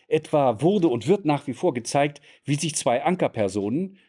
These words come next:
noch wenige Sekunden vor dem Beginn der Nachrichtensendung oder nach deren Ende miteinander unterhalten, Notizen in ihre Skripte eintragen, die sie im Übrigen überhaupt nicht brauchen, denn sie lesen alles vom Teleprompter ab,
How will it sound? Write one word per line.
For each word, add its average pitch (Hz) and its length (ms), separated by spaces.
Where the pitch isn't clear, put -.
noch 139 240
wenige 180 280
Sekunden 131 380
vor 151 200
dem 131 120
Beginn 113 300
der 123 120
Nachrichtensendung 135 1000
oder 120 540
nach 151 300
deren 113 380
Ende 139 380
miteinander 127 580
unterhalten, 120 680
Notizen 156 680
in 151 120
ihre 131 160
Skripte - 480
eintragen, 160 500
die 143 80
sie 139 160
im 160 60
Übrigen 143 220
überhaupt 131 280
nicht 127 160
brauchen, 120 400
denn 135 140
sie 127 100
lesen 127 240
alles 156 420
vom 226 200
Teleprompter 90 600
ab, 123 240